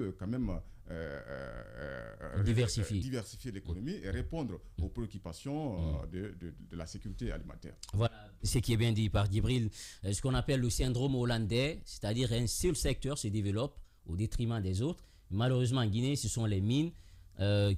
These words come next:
Speaker 2: qui on laisse les autres secteurs. Aujourd'hui, il faut inverser la tendance, il faut investir dans l'agriculture, puisqu'il y a l'interrelation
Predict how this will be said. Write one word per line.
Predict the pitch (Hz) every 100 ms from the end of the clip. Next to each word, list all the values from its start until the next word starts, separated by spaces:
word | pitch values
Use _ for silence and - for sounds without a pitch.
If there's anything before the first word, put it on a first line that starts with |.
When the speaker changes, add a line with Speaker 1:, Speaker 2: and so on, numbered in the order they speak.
| -
Speaker 2:
qui | 147 156
on | 117 117
laisse | 135 -
les | 110 113
autres | 110
secteurs. | 104 92 151 147
Aujourd'hui, | 113 104 107 143
il | 120
faut | 117
inverser | 107 101 95 107
la | 90
tendance, | 82 92 101 135 147 -
il | 92
faut | 104
investir | 95 92 - 90
dans | 80
l'agriculture, | 80 80 85 78 87 - 156
puisqu'il | 123 104 101
y |
a | 87
l'interrelation | 104 131 123 101 98 95 - 107 90